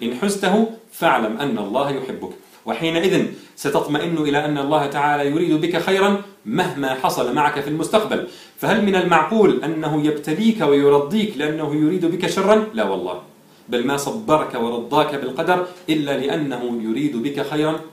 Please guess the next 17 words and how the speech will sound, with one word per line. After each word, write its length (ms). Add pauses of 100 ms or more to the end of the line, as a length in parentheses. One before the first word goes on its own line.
ويحبك. 580 (580)
انظر 280
حينئذ 460 (480)
كيف 300
ستنظر 400
بإيجابية 720
إلى 240
أقدار 300
الله 280
تعالى. 380 (260)
فالذي 320
يقدر 420
عليك 320
هذه 300
الأمور 360
هو 260
حبيبك 420